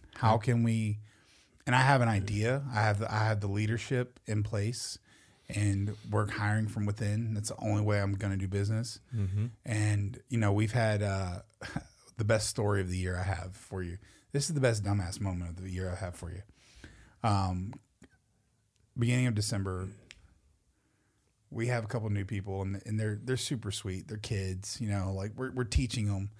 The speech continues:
Speaker 1: "Hey, these are all skills you're gonna need." They're eighteen to twenty-one. Like, "These are all skills you're gonna need in the future. We're gonna teach 'em to you, and we're gonna pay you to learn." And so there's always people coming into the gym. They're like,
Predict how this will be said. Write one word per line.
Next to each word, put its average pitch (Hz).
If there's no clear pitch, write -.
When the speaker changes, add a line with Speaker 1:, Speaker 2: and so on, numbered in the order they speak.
Speaker 1:
"Hey, 127
these 143
are 117
all 107
skills 101
you're 92
gonna 95
need." -
They're 98
eighteen 110
to 98
twenty-one. 92
Like, 98
"These 147
are 139
all 101
skills 101
you're 107
gonna 120
need 98
in 101
the 110
future. 98
We're 101
gonna 110
teach 104
'em 101
to 98
you, 90
and -
we're 98
gonna 95
pay 110
you 90
to 110
learn." 95
And 110
so 107
there's 127
always 139
people 127
coming 98
into 95
the 104
gym. 90
They're 95
like, 87